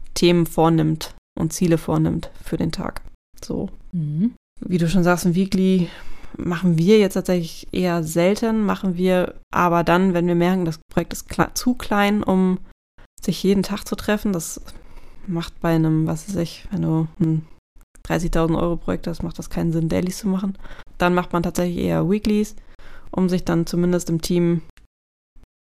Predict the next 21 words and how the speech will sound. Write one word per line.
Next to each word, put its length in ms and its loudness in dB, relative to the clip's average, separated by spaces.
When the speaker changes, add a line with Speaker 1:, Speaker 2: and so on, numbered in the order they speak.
Speaker 1:
zu 140 -10
festen 320 0
Zeitpunkten 460 0
trotzdem 320 -4
mal 120 0
zusammenzufinden, 880 0
damit 280 2
auch 100 2
so 140 2
ein 140 2
Teamgedanke 680 2
aufkommt 520 2
und 140 0
mal 240 0
auch 140 0
einfach 320 0
mal 380 2
gemeinsam 640 2
über 440 0
Tickets 340 -4
spricht, 460 -4